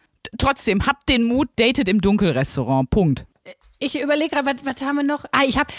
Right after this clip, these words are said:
Speaker 2: ich hab mir überlegt, was fände ich denn eine geile Location oder so, wo ich jemanden mal kennenlernen möchte. Dann hab ich gedacht, wie
Speaker 1: Mhm.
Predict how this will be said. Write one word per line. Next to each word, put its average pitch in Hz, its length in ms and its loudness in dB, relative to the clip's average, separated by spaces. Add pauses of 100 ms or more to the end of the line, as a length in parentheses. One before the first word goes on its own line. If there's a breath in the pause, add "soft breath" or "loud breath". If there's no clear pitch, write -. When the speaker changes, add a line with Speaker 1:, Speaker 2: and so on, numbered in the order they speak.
(120 loud breath)
Speaker 2:
ich - 140 -2
hab 359 140 0
mir 320 160 0
überlegt, 277 380 0 (160 loud breath)
was 247 160 -2
fände 294 200 0
ich 285 80 -4
denn 254 160 0
eine 220 140 -2
geile 277 400 2
Location 202 600 0
oder 208 260 0 (220 loud breath)
so, 214 320 2
wo 220 100 2
ich 220 100 0
jemanden 233 340 0
mal 208 120 2
kennenlernen 208 580 2
möchte. 196 340 0 (400 loud breath)
Dann 226 80 0
hab - 20 2
ich 240 100 -2
gedacht, 254 320 0
wie 233 460 2
Speaker 1:
Mhm. 269 120 -2